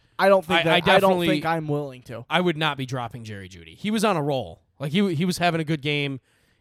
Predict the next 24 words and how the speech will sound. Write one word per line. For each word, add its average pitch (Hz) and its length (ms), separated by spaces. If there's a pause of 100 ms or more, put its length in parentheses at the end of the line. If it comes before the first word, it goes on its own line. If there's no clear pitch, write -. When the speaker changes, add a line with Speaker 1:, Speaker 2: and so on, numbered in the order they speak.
(140)
Speaker 2:
It, 151 160
it 143 160
looked 160 240
like 151 180
he 160 160
was 143 160
the 135 80
guy. 123 540 (580)
I, 127 160
I'm 151 160
not 156 160
dropping 123 380
him. 120 380 (640)
Speaker 1:
I 180 100
think, 180 260
I 160 120
think 175 160
I 160 140
would 156 160
be 147 260 (200)
A-okay 156 520
dropping 139 420
Jerry 139 280
Jeudy 131 480